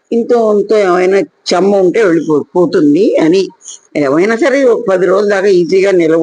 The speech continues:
ఉంటుంది. ఈ పచ్చడి ఇలా చేసి పెట్టుకుంటే ఇంకా ఇంకొంచెం కమ్మదనం వస్తుంది ఈ పచ్చడి. ఈ పచ్చడి మనకు దోశల్లోకి బాగుంటుంది, తర్వాత మన ఇడ్లీల్లోకి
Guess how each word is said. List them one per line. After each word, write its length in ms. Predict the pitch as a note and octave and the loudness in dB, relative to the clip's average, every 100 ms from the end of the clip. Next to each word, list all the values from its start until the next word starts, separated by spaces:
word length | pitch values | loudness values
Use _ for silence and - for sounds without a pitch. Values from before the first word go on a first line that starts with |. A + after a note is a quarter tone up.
| D#3 | 0
ఉంటుంది. 400 | C#3+ C#3+ G#3 G4 _ - - G3 | 0 0 0 -4 _ -20 -8 -4
ఈ 60 | |
పచ్చడి 440 | F3+ F#3 F3+ A#3+ G3+ | -2 -2 -2 0 0
ఇలా 180 | G#3+ A#3 A3 | 0 0 0
చేసి 180 | G#3+ - | -2 0
పెట్టుకుంటే 420 | A3+ G#3 G#3+ G3+ A#3 A3+ - | -2 0 0 0 2 0 0
ఇంకా 180 | A#3 A#3+ A#3+ | -2 0 -2
ఇంకొంచెం 460 | B3+ C4+ C#4 C4 B3+ A3 | 0 0 0 0 0 -2
కమ్మదనం 420 | G3 G#3+ A3 F#3 | 0 0 2 0
వస్తుంది 340 | D3+ - D#3 D3 | 0 -2 0 0
ఈ 80 | C#3+ | 0
పచ్చడి. 380 | D3 - C#3 B2 - _ _ _ _ _ D#3 | -4 -2 -2 -2 -6 _ _ _ _ _ -2
ఈ 40 | D3 - | -2 -2
పచ్చడి 480 | C3+ - C#3 C#3 D#3 - - - _ _ - | -6 -2 -2 2 2 0 -2 -10 _ _ -4
మనకు 260 | D3 C#3 | -2 -2
దోశల్లోకి 720 | B2 C#3+ C#3 F3+ E3+ F#3 F#3 F#3 | 0 0 0 0 0 0 0 -2
బాగుంటుంది, 720 | F#3+ G#3 A3 G#3+ A#3+ C4+ F#4+ G#4+ - - _ _ _ - | -2 0 0 -2 -2 0 0 -2 -6 -20 _ _ _ -4
తర్వాత 440 | D#3 C#3+ C#3+ - C3+ C3 C#3+ - _ _ _ - | -2 0 -2 -4 -4 -4 -6 -12 _ _ _ -6
మన 420 | E3 C#3+ D3 D3 | -2 -2 0 0
ఇడ్లీల్లోకి 800 | D3+ D3 C3+ D#3+ F3 F#3+ F3+ F#3+ | 2 0 0 0 2 2 0 -2